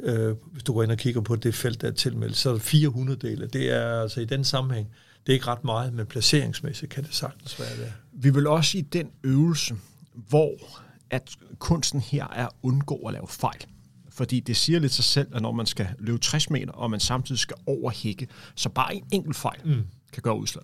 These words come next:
Speaker 1: Ja. Og vi har set flere eksempler på det også i den, i den danske elite. Øh, en af vores bedste hækkeløbere, hun faldt her for nylig og er blevet opereret. Der røg,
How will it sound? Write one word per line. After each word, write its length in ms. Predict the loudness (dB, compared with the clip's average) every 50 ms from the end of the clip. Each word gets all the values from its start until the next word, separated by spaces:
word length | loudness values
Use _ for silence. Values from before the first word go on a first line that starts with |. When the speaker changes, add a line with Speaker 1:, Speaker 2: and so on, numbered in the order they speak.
| -16 _ -12
Speaker 1:
Ja. 40 | -12 -12 -12 -16 -20 -20 _ _ _ _ _ -20 -20 -20 _ _ _ _ _
Og 160 | -2 0 0
vi 40 | 0
har 100 | 0 0
set 440 | 0 0 -2 -4 -6 -8 -12 -16 -16 -12
flere 220 | -10 -6 -6 -6
eksempler 360 | 0 0 0 0 0 -2 -4 -6
på 200 | -2 -2 0 0
det 80 | 0
også 260 | 0 0 -2 -2 -2
i 40 | -2
den, 140 | -4 -4 -4
i 60 | -6
den 100 | -8 -6
danske 360 | -4 -4 -2 -2 -2 -2 -2
elite. 560 | -2 -2 -2 -2 -2 0 0 -2 0 0 -2 -4 -4 -12 -20 -20 -18 -18 -16 -14 -14 -14 -16 -16 -18 -20 -20 -8 -4
Øh, 80 | -4 -2
en 140 | 0 0 0
af 80 | 0 0
vores 160 | 0 -2 -2
bedste 300 | -4 -4 -4 -2 -2 0
hækkeløbere, 640 | 2 2 2 2 2 0 0 -2 0 -2 -2 -2 -2
hun 280 | -2 -2 0 -2 -2 -4 -6 -10 -12
faldt 320 | -6 0 0 0 0 0
her 140 | -2 -4 -4
for 120 | -2 -2
nylig 400 | 0 2 2 0 0 0 -2 -2
og 240 | 0 0 0 0 -2
er 60 | -2
blevet 240 | -2 0 0 2 2
opereret. 420 | 0 -2 -2 -2 -2 -2 -4 -4 -4
Der 60 | -4
røg, 320 | -2 -2 0 0 -2 -2